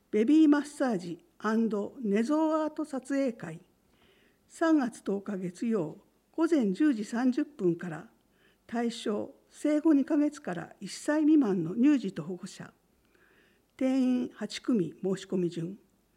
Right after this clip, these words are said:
申し込み、三月三日月曜から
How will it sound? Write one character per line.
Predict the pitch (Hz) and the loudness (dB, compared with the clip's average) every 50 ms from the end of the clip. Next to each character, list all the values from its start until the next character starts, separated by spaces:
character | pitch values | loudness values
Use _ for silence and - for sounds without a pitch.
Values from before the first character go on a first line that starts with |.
| _ _ _ _ _ _ _ _ _ _ _ - | _ _ _ _ _ _ _ _ _ _ _ -4
申 | 220 254 262 | -2 -2 -2
し | 262 - - | -2 -6 -8
込 | - 240 220 | -4 -2 -2
み、 | 214 214 214 - - _ _ _ _ _ | -2 -2 -4 -6 -10 _ _ _ _ _
三 | - - 330 330 349 349 | -6 0 4 6 6 6
月 | 262 233 233 - 180 | 6 4 0 -2 -2
三 | 185 180 180 | -2 -2 -4
日 | - - 196 | -6 -6 -6
月 | 185 190 190 196 - - | -4 -4 -6 -6 -4 -2
曜 | 262 262 240 214 | -2 -2 -2 -2
か | - - | -6 -10
ら | 165 160 175 190 | -12 -12 -14 -16